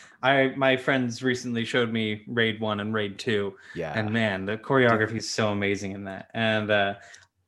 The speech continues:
Speaker 1: but what surprises me, I haven't heard of most of the people on this cast. Like,
Speaker 2: Which is awesome.
Speaker 1: like, I, it, yeah, it's a bunch of new upcomers. This could be,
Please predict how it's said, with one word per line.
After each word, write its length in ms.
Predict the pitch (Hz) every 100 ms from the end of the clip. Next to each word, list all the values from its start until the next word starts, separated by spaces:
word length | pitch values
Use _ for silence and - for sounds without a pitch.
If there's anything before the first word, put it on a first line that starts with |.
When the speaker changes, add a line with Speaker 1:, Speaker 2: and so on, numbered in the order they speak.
| _ -
Speaker 1:
but 220 | 143 160
what 140 | 185 190
surprises 440 | 196 226 311 262
me, 300 | 208 185 - -
I 140 | 294
haven't 360 | 302 370 339 -
heard 460 | - 277 320 151 160
of 300 | 196 165 156
most 260 | 208 220
of 80 | 220
the 80 | 247
people 180 | 247 170
on 200 | 160 160
this 160 | 160
cast. 500 | - 247 - - - _ -
Like, 440 | 127 107 101 - - 90
Speaker 2:
Which 120 | 151
is 120 | 170 151
awesome. 500 | 349 - 80 - - 151
Speaker 1:
like, 160 | 143 175
I, 120 | 220
it, 440 | 156 185 151 202
yeah, 240 | 196 339 151
it's 120 | -
a 60 | 147
bunch 200 | 220 202
of 100 | 175
new 420 | 135 170 196 190 _ -
upcomers. 480 | 214 226 151 120 113
This 140 | 131
could 180 | - 151
be, 340 | 147 139 143